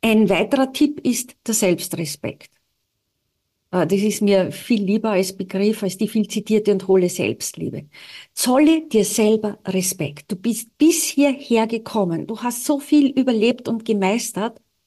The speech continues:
Respektier das einmal. Ja? Warte nicht, dass was von außen kommt. Da kommt nichts. Wenn nichts von dir, von innen kommt, wirst du keinen Respekt, keine Würdigung, keine Anerkennung und Wertschätzung von außen bekommen.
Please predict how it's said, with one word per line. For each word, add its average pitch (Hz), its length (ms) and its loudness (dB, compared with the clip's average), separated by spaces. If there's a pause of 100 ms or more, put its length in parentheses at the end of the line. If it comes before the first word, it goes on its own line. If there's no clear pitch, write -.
(800)
Respektier 208 520 -2
das 226 200 -4
einmal. 170 320 -10 (2000)
Ja? 202 100 -12 (120)
Warte 202 460 -2
nicht, 262 260 4
dass 254 140 0
was 233 180 -4
von 240 120 -2
außen 226 400 -4
kommt. 160 440 -16 (140)
Da 185 60 -10
kommt 202 380 -6
nichts. - 380 -8 (380)
Wenn 208 160 4
nichts 220 180 0
von 208 200 -2
dir, 247 180 2
von 214 140 -2
innen 254 280 2
kommt, 247 300 -4 (760)
wirst 294 340 2
du 302 60 2
keinen 240 500 0
Respekt, 220 500 -2
keine 196 280 -2
Würdigung, 247 440 0
keine 202 320 -6
Anerkennung 208 560 -2
und 180 160 -8
Wertschätzung 190 540 -6
von - 120 -8
außen - 540 -8
bekommen. - 600 -8